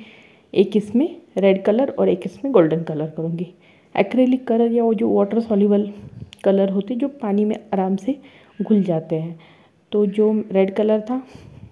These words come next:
हल्का सा pinkish, dark pink color कह सकते हैं इसको, red भी नहीं था ये।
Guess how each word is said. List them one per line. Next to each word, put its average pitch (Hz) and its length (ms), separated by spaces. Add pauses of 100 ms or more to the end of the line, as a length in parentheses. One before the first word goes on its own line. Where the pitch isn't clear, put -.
(720)
हल्का 208 200
सा 233 120
pinkish, 214 600 (100)
dark 185 380
pink 208 240
color 180 240
कह 175 180
सकते 180 320
हैं 185 60
इसको, 254 160
red 185 260
भी 180 80
नहीं 160 140
था 175 140
ये। 202 180